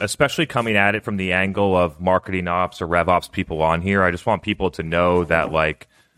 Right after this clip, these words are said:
I've done your job before. In two thousand seventeen, I was running marketing ops. I was integrating with Salesforce. I was pushing data. I was looking at attribution. I've done all of these different things. Um, and while I was doing it, I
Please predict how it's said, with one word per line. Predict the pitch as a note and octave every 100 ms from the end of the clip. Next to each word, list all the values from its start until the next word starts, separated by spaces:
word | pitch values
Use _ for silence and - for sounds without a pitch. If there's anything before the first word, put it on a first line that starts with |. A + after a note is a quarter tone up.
| _ _ _ _ _ _ - _ _ _ _ _
I've | G#2+ G2
done | A2 A2
your | A2
job | G#2 G#2 G#2
before. | F#2 E2+ E2+ E2+
In | E2+
two | A2+
thousand | G#2+ G#2 G2
seventeen, | G2+ A2 G2+ F2+ A#2 B2+ A2+
I | F2
was | E2+
running | F#2+ G#2+ G2+
marketing | G#2 G#2 G#2
ops. | G#2 G2
I | E2+
was | E2
integrating | G2 G2 G2+
with | E2+
Salesforce. | - G2+ - G2+ -
I |
was | E2
pushing | - G#2 - F2+
data. | F#2 F#2+ F#2
I |
was | E2+ E2
looking | F#2+ G2+
at | F#2
attribution. | F2 - E2 F#2+ - F#2+
I've | E2 D#2+ D2
done | F#2 F2+ F2+
all | E2 E2 E2+
of | E2 -
these | E2 E2
different | F2+ - E2 D#2
things. | G#2+ A#2 A#2+ A2 - _ - - - _ _ _ _
Um, | - G#2 F#2 F2
and | - G2
while | F#2 G#2
I | G#2
was | G2+ F2+
doing | - A2+ G2+
it, | F#2 F2
I | F#2 F#2 F2+